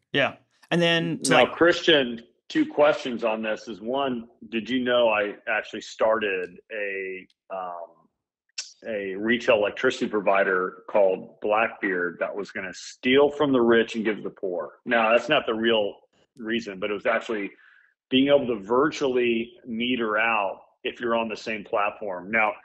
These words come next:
Speaker 2: I partnered with a guy that was former C E O of one of the large reps, and he totally, him and I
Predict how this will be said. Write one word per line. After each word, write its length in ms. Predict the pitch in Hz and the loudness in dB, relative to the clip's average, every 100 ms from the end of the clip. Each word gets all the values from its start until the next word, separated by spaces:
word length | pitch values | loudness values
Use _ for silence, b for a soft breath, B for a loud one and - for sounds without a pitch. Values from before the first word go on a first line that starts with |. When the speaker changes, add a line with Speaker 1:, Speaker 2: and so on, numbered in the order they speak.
| b b b | b b b
Speaker 2:
I 80 | 113 | -2
partnered 540 | 117 - 175 180 160 127 | -2 0 2 2 -2 -2
with 180 | 120 | 0
a 80 | 120 | 0
guy 560 | 104 107 101 98 101 98 - _ _ _ 120 | 0 0 0 0 0 -4 -10 _ _ _ -2
that 160 | 113 | 0
was 420 | 120 107 104 - _ - | 0 -2 -2 -8 _ 0
former 300 | 139 139 123 | 2 2 0
C 300 | - 135 123 | 0 0 4
E 80 | 123 | 6
O 120 | 117 | 4
of 100 | 104 | 2
one 80 | 113 | -4
of 60 | |
the 60 | 107 | 0
large 360 | 104 110 104 | 4 4 2
reps, 520 | 104 113 110 95 - 123 | 0 2 2 -2 -8 -12
and 200 | 110 98 | -12 -8
he 520 | 120 127 120 113 _ _ _ | -4 -2 -2 -4 _ _ _
totally, 560 | - - 135 135 131 117 | -18 2 4 4 4 0
him 220 | 110 120 | 0 -4
and 100 | 113 | -2
I 380 | 107 104 101 | 0 0 0